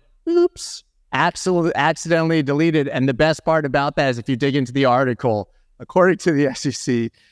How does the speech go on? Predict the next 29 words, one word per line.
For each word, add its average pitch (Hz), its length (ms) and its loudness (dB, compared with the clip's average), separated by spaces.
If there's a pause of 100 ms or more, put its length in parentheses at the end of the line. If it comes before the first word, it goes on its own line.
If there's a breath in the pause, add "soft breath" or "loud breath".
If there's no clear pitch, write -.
(180 soft breath)
J 170 180 2
P 190 140 0
Morgan 143 340 0
has 123 160 -2
been 120 160 0
un-, 143 300 -2
unable 127 560 0
in 120 100 -6
at 120 140 -2
least 113 240 -4
twelve 147 400 -2
civil 147 320 -2
securities-related 123 880 0
regulatory 120 640 0
probes 117 560 -2 (380)
to 135 80 -6
comply 131 400 0
with 147 140 -2
subpoenas 147 580 0
and 120 120 -4
document 131 440 0
requests 117 320 -4
for 110 140 -8
communications 120 840 0 (680)
that 110 120 0
had 110 120 0
permanently 117 480 2
been 98 180 0
deleted. 87 380 -2